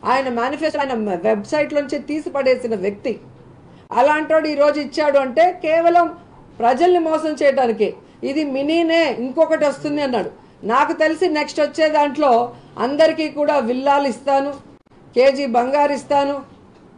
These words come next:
ప్రతి ఇంటికి కూడా సాఫ్ట్‌వేర్ ఉద్యోగం ఇస్తాను, ఇట్లాంటివైనా చెప్పేస్తాడు. ఎందుకంటే చెయ్యడు కాబట్టి.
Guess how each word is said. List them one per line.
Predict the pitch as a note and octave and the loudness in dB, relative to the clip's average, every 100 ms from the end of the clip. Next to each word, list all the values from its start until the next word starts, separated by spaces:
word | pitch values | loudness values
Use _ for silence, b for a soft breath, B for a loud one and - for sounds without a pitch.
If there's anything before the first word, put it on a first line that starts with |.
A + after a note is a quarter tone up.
| _ - - _ - - | _ -20 -20 _ -16 -2
ప్రతి | C4 C4+ | -2 0
ఇంటికి | D#4 D4 C#4+ D#4 D4+ | 0 0 -2 -4 -2
కూడా | D4 D4 | 0 0
సాఫ్ట్‌వేర్ | B3 B3 D4+ D4+ C#4+ | 0 -2 0 0 0
ఉద్యోగం | A#3+ B3+ C#4+ C#4 | 0 0 2 0
ఇస్తాను, | C#4 - C#4+ C#4 C#4 - B B | -4 -4 -2 -2 -4 -12 B B
ఇట్లాంటివైనా | B3 D#4+ E4 E4+ E4+ F4+ | -6 0 2 4 2 4
చెప్పేస్తాడు. | F4 E4 E4 D#4+ D4+ C4+ | 2 4 2 2 2 2
ఎందుకంటే | D4+ D#4+ D#4 F4 C#4 | 2 -2 -2 -4 -2
చెయ్యడు | C4+ D#4 | 0 0
కాబట్టి. | D4+ A#3+ G3 F3+ - | 2 0 0 -4 -8